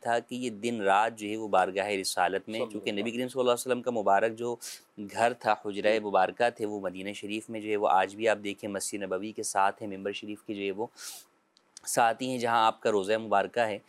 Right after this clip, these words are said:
Speaker 1: تو اس کے بالکل بیک سائیڈ پر جو ہے وہ، یہ جو ہے وہ مقام تھا جہاں پر یہ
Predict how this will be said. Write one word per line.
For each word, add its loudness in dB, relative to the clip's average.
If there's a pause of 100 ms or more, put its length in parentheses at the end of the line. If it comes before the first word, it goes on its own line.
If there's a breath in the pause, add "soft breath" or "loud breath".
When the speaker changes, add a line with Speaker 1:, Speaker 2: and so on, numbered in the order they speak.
(460 loud breath)
Speaker 1:
تو 0 (220)
اس 2
کے 4
بالکل 6
بیک 4
سائیڈ 2
پر 4
جو -2
ہے 6
وہ، -2 (120)
یہ 0
جو 0
ہے 2
وہ -2
مقام 2
تھا 0
جہاں 0
پر -4
یہ -4